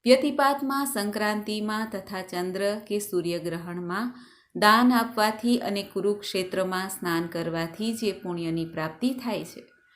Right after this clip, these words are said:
તે જ પુણ્ય મનુષ્યને એકાદશીનું વ્રત કરવાથી પ્રાપ્ત થઈ જાય છે. જે ફળ વેદપાઠી બ્રાહ્મણોને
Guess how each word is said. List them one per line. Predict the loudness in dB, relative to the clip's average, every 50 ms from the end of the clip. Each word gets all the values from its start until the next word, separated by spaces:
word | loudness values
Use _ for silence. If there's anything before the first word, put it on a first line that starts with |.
| _ _ _ _ _ 0
તે | 4 6 6 6
જ | 6 4 0
પુણ્ય | 0 0 2 4 6 6 8 6
મનુષ્યને | 6 4 2 -2 -2 -4 -6 -4 -2 -2 -2 0 0 0 0 -2
એકાદશીનું | 0 -2 -2 0 0 -2 -2 -2 -6 -4 -4 -4
વ્રત | -2 -2 -2 -2 -4 -4
કરવાથી | -4 -4 -2 -2 -2 -4 -6 -6 -6 -6 -6
પ્રાપ્ત | -4 -2 -2 -2 -2 -4 -4 -8
થઈ | -8 -6 -4 -2 -2
જાય | -2 -2 -2 -4 -4 -6
છે. | -8 -10 -12 -14 -14 -14 -20 _ _ _ _ _ _ _ _ _ _ _ _ -10
જે | -4 2 4 4 4
ફળ | 4 0 -6 -4 -2 -2 -2 -2 -4 -6 -18 -20 _ _ -2
વેદપાઠી | 6 10 10 10 10 8 2 2 4 4 4 4 2 2 4 4 4
બ્રાહ્મણોને | 4 4 4 4 2 2 0 -2 -2 -2 -4 -4 -4 -6 -6